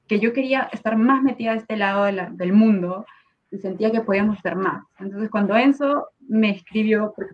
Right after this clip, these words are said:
fue, fue así, me escribió como porque alguien le recomendó mi perfil, alguien con quien yo había trabajado en un fondo de inversión aquí en Lima,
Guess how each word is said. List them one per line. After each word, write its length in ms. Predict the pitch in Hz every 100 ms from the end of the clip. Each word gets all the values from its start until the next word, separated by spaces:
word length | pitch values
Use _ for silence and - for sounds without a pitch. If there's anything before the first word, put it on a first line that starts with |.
| -
fue, 160 | 196 202
fue 100 | 185
así, 220 | 190 170
me 100 | 165
escribió 480 | 165 - 196 196 190
como 220 | 208 185
porque 200 | 180 175
alguien 200 | 190 208
le 80 | 220
recomendó 440 | 196 165 165 165 175
mi 120 | 180
perfil, 440 | 180 175 190 180 175
alguien 240 | 185 190
con 120 | 190
quien 160 | 175 165
yo 80 | 165
había 140 | 180
trabajado 440 | 175 170 175 175 175
en 120 | 185
un 120 | 202
fondo 200 | 220 214
de 60 | 220
inversión 400 | 185 180 180 180
aquí 220 | - 185
en 80 | 190
Lima, 320 | 277 202 190